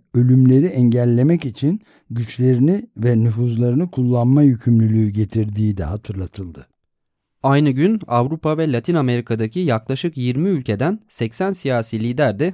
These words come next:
Speaker 2: Uluslararası Ceza Mahkemesi savcısı Karim Ahmed Han'a mektup yazarak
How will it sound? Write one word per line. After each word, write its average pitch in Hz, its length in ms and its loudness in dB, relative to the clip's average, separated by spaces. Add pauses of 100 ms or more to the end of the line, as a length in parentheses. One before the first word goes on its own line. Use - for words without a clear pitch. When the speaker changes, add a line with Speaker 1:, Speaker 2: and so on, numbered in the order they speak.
Speaker 2:
Uluslararası 139 640 -4
Ceza 127 340 0
Mahkemesi 110 540 -4
savcısı 107 580 -4 (320)
Karim 160 300 0
Ahmed 131 400 -2
Han'a 135 400 0 (300)
mektup 127 340 -4
yazarak 131 440 -2